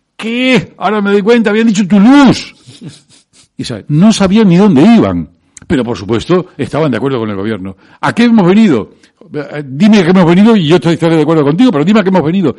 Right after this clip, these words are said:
Estas son las patronales de Baleares. Estas son las patronales. Y firmaron un acuerdo de colaboración, no sé qué. Como cuando fueron todos, todos fueron, todos, todos, todos, esta misma tropa, fueron a Marruecos con, con José Ramón Bauzá a hacer un acuerdo de colaboración.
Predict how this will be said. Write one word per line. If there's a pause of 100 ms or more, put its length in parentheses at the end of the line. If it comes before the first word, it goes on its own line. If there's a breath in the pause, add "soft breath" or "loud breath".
(140)
Estas
son
las
patronales
de
Baleares. (160 soft breath)
Estas
son
las
patronales. (220 loud breath)
Y
firmaron
un
acuerdo (240 loud breath)
de
colaboración,
no
sé
qué. (220 soft breath)
Como
cuando
fueron
todos,
todos
fueron,
todos, (160 soft breath)
todos,
todos,
esta
misma
tropa, (280 soft breath)
fueron
a
Marruecos (260 soft breath)
con,
con
José
Ramón
Bauzá (260 soft breath)
a
hacer
un
acuerdo
de
colaboración.